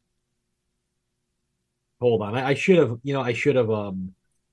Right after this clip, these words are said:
immediately sent this into the Telegram, but I sent it to Johnny as a text instead. Hold on.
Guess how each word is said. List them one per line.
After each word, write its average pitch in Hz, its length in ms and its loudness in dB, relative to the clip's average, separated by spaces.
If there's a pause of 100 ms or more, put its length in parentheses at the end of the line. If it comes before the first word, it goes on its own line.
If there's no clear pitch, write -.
(280)
immediately 113 520 -4
sent 110 240 -4
this 113 180 -4
into 107 140 -6
the 98 80 -10
Telegram, 98 560 -4
but 98 100 -4
I 98 60 -6
sent 110 260 -6
it 107 60 -4
to 98 80 -14
Johnny 107 420 -6
as 92 100 -10
a 95 60 -12
text 110 400 -12
instead. 80 400 -16
Hold 73 240 -14
on. - 100 -20